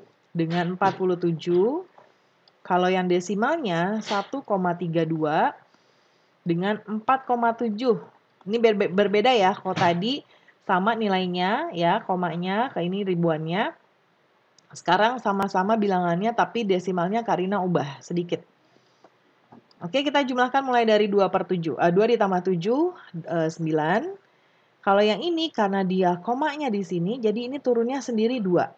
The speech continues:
Ya. Lalu kemudian di sini, eh, tiga ditambah empat, tujuh. Kalau yang ini tujuh ditambah tiga.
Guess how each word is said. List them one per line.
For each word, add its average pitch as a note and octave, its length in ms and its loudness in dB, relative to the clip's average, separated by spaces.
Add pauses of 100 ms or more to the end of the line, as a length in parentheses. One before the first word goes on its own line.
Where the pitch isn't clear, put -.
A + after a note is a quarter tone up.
(1500)
Ya. D#3+ 240 -2 (500)
Lalu G#3+ 300 2
kemudian B3+ 800 0 (240)
di G#3 160 -2
sini, C#4+ 640 -2 (960)
eh, A3 400 6
tiga A3+ 240 2
ditambah B3 400 0 (160)
empat, B3 260 2 (720)
tujuh. F3+ 320 0 (1120)
Kalau F3 160 2
yang F3 160 -2
ini E4 160 0
tujuh G3 320 -2
ditambah F#3 560 -2
tiga. F3 320 -2